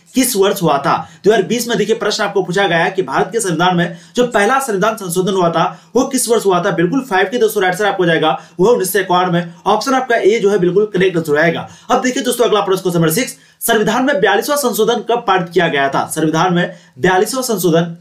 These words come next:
कब पारित किया गया था? six के दोस्तों यहाँ पर सही जवाब हो जाएगा वो है उन्नीस सौ छिहत्तर में। ऑप्शन आपका बी six का बिल्कुल correct आंसर हो जाएगा। देखिए अगला प्रश्न क्वेश्चन नंबर सेवन, भारतीय न्यायपालिका किस प्रक्रिया के अंतर्गत कार्य करती है? देखिए दो हज़ार इक्कीस में आपको ये प्रश्न पूछा गया है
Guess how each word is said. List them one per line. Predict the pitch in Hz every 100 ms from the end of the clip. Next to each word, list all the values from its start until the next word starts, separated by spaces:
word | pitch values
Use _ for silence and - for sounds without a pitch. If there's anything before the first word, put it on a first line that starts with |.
| -
कब | 240 -
पारित | 185 175
किया | 180 165
गया | 156 147
था? | 160 - - -
six | - 262
के | 302
दोस्तों | 254 247 233
यहाँ | 214
पर | 220
सही | 190 202
जवाब | 202
हो | 180
जाएगा | 170 165
वो | 180
है | 175
उन्नीस | 180 175
सौ |
छिहत्तर | 175 151 147 180
में। | 185 190 - -
ऑप्शन | 220 -
आपका | 277 247 233
बी | 208
six | 202 185
का | - 175
बिल्कुल | 165 170 226 240 - _
correct | 208 202 170
आंसर | 160
हो | 139
जाएगा। | 139 117
देखिए | 123 247 277
अगला | 254
प्रश्न | 247 214
क्वेश्चन | 202 185
नंबर | 170
सेवन, | 165 156 165 - - _
भारतीय | 170 202 240 294
न्यायपालिका | 240 220 214 208 233 240
किस | 262 -
प्रक्रिया | 202 190 208
के | 214
अंतर्गत | 175 165 180 226 - _ -
कार्य | 196 226 254
करती | 247 165 156 151
है? | 127
देखिए | 175 190
दो | 185
हज़ार | 165
इक्कीस | 165 196
में | 202
आपको | 185
ये | 185
प्रश्न | 180 170 170
पूछा | 165 180
गया | 165
है | 156